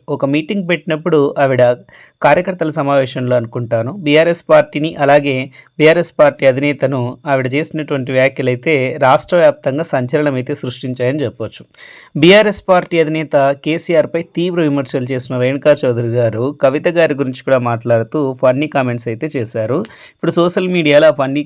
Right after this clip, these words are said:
కామెంట్స్ అంతా చక్కర్లు కొడుతున్నాయి. అదేంటంటే, కవిత ఒక పార్టీ పెట్టుకున్నారు, ఆ పార్టీనా లేకుంటే అది పుచ్చకాయ అనే అంశం అయితే ఆవిడ మాట్లాడడం జరిగింది. So, ఇంక అట్లాగే తెలంగాణ రాజకీయాలపై కూడా రేణుకా చౌదరి గారు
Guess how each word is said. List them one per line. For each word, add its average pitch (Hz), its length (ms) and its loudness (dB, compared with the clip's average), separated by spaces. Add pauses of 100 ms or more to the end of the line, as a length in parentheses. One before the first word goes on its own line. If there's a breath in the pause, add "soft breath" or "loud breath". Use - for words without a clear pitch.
కామెంట్స్ 131 380 -2
అంతా 127 180 0 (140)
చక్కర్లు 131 420 -4
కొడుతున్నాయి. 107 400 -8
అదేంటంటే, 151 640 -2 (560 soft breath)
కవిత 170 320 0
ఒక 151 300 4
పార్టీ 135 300 0 (180)
పెట్టుకున్నారు, 117 640 -8 (120)
ఆ 151 40 6 (220)
పార్టీనా 151 640 0
లేకుంటే 135 320 -6
అది 127 80 -4 (120)
పుచ్చకాయ 127 540 -2 (160)
అనే 131 180 -2 (600)
అంశం 139 260 -2
అయితే 143 240 -2
ఆవిడ 127 120 2
మాట్లాడడం 127 600 0
జరిగింది. 120 360 -2 (420 loud breath)
So, - 40 -12 (120)
ఇంక 180 180 2
అట్లాగే 175 580 2
తెలంగాణ 151 380 2
రాజకీయాలపై 131 760 2
కూడా 143 140 4 (440)
రేణుకా 139 260 0 (120)
చౌదరి 120 300 -2
గారు 123 180 0